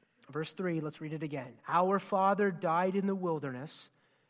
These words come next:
and he was not in the company of them that gathered themselves together against the Lord in the company of Korah, but died in his own sin and had no sons." He died in his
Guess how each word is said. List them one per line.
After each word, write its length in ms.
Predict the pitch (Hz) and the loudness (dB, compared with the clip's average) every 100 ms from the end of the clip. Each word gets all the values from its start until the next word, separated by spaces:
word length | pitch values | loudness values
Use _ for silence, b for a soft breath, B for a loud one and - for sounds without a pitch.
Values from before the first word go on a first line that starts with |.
| - | -6
and 100 | 175 | -2
he 80 | 202 | 2
was 240 | 226 220 | 4 4
not 380 | 208 214 254 254 | 4 6 6 4
in 80 | 269 | 2
the 80 | 269 | 0
company 420 | - 262 262 233 | 0 0 2 0
of 140 | 185 | 2
them 200 | 185 196 | 0 2
that 220 | 185 175 | 2 0
gathered 380 | - 196 202 190 | 2 2 2 0
themselves 560 | 175 175 - 180 185 180 | 0 -4 0 0 0 -2
together 480 | 185 165 180 170 165 | -6 0 0 0 -2
against 400 | 165 180 175 - | 0 -2 -2 -4
the 80 | |
Lord 460 | 160 175 170 160 160 B B | -2 0 0 0 -2 B B
in 80 | 170 | -4
the 80 | 170 | -2
company 400 | - 180 165 151 | -2 -4 -4 -6
of 160 | 131 | -8
Korah, 480 | - 180 170 127 123 b b b b b b | -6 0 0 -2 -10 b b b b b b
but 220 | 156 196 202 | -4 -4 2
died 400 | 202 202 196 196 | 2 4 2 0
in 120 | 180 | -4
his 140 | 180 - 175 | -4 -6 -2
own 260 | 175 175 | 0 0
sin 380 | 165 - 120 107 - _ _ _ _ _ _ _ _ _ _ - | -4 -8 -12 -14 -20 _ _ _ _ _ _ _ _ _ _ -12
and 140 | 135 | -10
had 460 | - 180 165 160 139 - | -4 -2 0 -2 -6 -10
no 400 | 147 143 139 135 | -8 -6 -6 -10
sons." 540 | - - 131 117 - - b b b b b b b b | -16 -12 -12 -12 -18 -20 b b b b b b b b
He 140 | - 190 | -8 -4
died 380 | 165 202 226 | 2 4 4
in 100 | 220 | 2
his 220 | 185 180 | 0 0